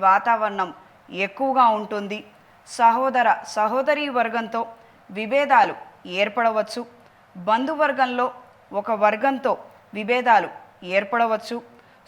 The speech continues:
శుభకార్యాలకు సంబంధించిన విషయాలలో పదే పదే ఆటంకాలు ఏర్పడతాయి. ఈ రాశిలో జన్మించిన వారు ఈ సంవత్సరం అమృత పాశుపత హోమాన్ని జరిపించాలి. మెడలో వీర ఖడ్గాన్ని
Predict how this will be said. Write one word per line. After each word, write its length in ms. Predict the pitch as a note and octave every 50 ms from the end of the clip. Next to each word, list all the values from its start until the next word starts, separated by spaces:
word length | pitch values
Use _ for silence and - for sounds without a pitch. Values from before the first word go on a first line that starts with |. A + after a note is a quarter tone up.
| -
శుభకార్యాలకు 800 | - C4+ B3 D4 D4+ D#4 D#4+ D#4 D4+ D#4 D4+ C#4+ C4+ C4+ B3+ C4 - -
సంబంధించిన 640 | B3 A3 A3+ A#3 A3+ A#3 A#3 A3+ G#3+ - B3 A3+ A3 G#3 G#3
విషయాలలో 600 | G#3 - - C4+ C4 B3+ B3 A3+ A3+ A3 A3 A#3 A#3 - - - - - - _ _ _ _ -
పదే 260 | A3 A3 A3 C4+ D4 C#4+ C#4
పదే 220 | B3+ A#3 A#3+ A#3 A#3 - - - - - _ _ - F3+ F#3+ G#3
ఆటంకాలు 520 | C#4 - C#4 C4+ B3 A#3+ A3 G3+ G#3 A#3 B3+ A3 G3 G3+
ఏర్పడతాయి. 640 | G3+ G3+ G#3+ G3 F#3+ - F#3 E3+ E3 D3+ D3 C#3+ C3+ - - _ _ _ - - - G#3+ G#3+ A3+
ఈ 20 | A#3+ A#3 A#3
రాశిలో 400 | A#3 B3+ C4 - D#4 D#4 D#4 C#4+ A3
జన్మించిన 480 | A#3+ A3 G#3+ G#3+ G#3 G3+ G3 - G3+ G3+ F#3+ F#3
వారు 220 | F3+ F#3 G3+ A3 - - - - _ _ - F#3+ F#3+
ఈ 40 | G3 - - G#3
సంవత్సరం 440 | F#3+ G3 G#3+ G#3+ - - G3 F3 D#3 - - - _ _ _ - F#3 F#3+
అమృత 280 | A3+ C4 D4 D#4+ D#4 D4 B3 -
పాశుపత 460 | A3+ G#3+ G#3+ - A3+ - G#3+ G3+ G3+ G3+ F#3
హోమాన్ని 560 | F#3 F#3+ G3 A3 A#3 A3 G3+ F#3 F#3 F#3+ G3+ G#3 - _ _ _ _ - E3 D3+
జరిపించాలి. 760 | F3+ F3+ F#3 G3+ G3+ B3+ B3+ B3 - - A3 G3 F#3+ G3 G3+ G#3+ - - _ _ _ _ _ _ - F#3 F#3+
మెడలో 340 | G3 G3+ G#3+ C4 C#4 C4 B3+ - - - - - _ _ _ - F#3 F3
వీర 200 | G#3+ B3+ C#4+ D4 D4 D4
ఖడ్గాన్ని 520 | B3+ G#3+ G3 F#3+ G#3 G3+ G3 G3 F#3+ G3